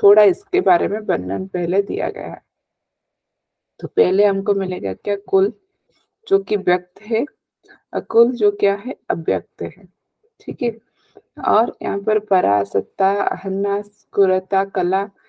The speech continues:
इन सारे ये जो पांच रूपों में वो समस्त विश्व का आधार है, आश्रय बनती है, मतलब कि ये कुल शक्ति का ये पांच आधार बोला गया है, ठीक है। उसी तरह अकुल शक्ति का आधार क्या है और कुल शक्ति कौन है?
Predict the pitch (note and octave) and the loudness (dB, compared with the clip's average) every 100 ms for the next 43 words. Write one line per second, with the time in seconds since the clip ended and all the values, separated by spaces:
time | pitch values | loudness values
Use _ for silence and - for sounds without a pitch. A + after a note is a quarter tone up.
0 | _ _ G#3 G3+ G3 G3 F#3+ F#3+ F#3+ F#3+ | _ _ -6 -6 2 4 4 4 2 4
1 | G3+ G#3 G#3+ G#3 F#3+ F#3+ G3 G3+ - F#3+ | 4 4 -2 -2 -4 -4 -6 -8 -6 -6
2 | - G3 F#3 G#3 C#4 _ _ _ - - | -2 -2 -2 -6 -8 _ _ _ -4 -2
3 | A3 G3 F#3+ A3 - G#3 G3 F#3 - F#3+ | -2 -4 -4 -6 -2 -2 0 -4 -2 -4
4 | F#3 G3 - - F3+ F3 F3 F#3+ - - | -2 -4 -4 -6 -6 -6 -6 -10 -10 -10
5 | E3+ - - G3 F#3 D#3 D#3 E3+ F3 - | -12 -4 0 0 0 -4 -4 -8 -8 -14
6 | - E3+ F3 F#3 F#3 F#3+ - G3 G3+ G3+ | -12 -6 -6 0 0 0 4 4 4 -4
7 | F#3+ - F3+ G#3+ C4+ - _ - _ _ | -6 -6 -2 0 0 -2 _ -20 _ _
8 | - G#3 - G3 F#3+ G3 F#3 E3 - - | 4 4 6 2 2 0 0 0 -2 -4
9 | - F#2 F2+ - F2+ F2 F2 _ _ _ | -2 -4 -2 -6 -6 -6 -8 _ _ _
10 | _ _ _ - - C4 - _ - - | _ _ _ -4 0 0 -2 _ -18 -16
11 | - - G3+ A3+ A3 A3+ A3 - _ G#3 | -18 -8 -2 -2 2 4 4 2 _ 4
12 | A3 A#3 G#3+ _ G#3+ G#3+ G#3 G3 G3 G#3+ | 4 -4 -6 _ -6 0 0 0 -4 -8
13 | G3+ - A3+ A3+ G#3 G3 - F#3 G3 G3+ | -6 -4 -4 -2 -2 -2 -2 -2 -2 -6
14 | - - G3+ G3+ G3+ A#3 | -8 -8 -4 -2 -2 -2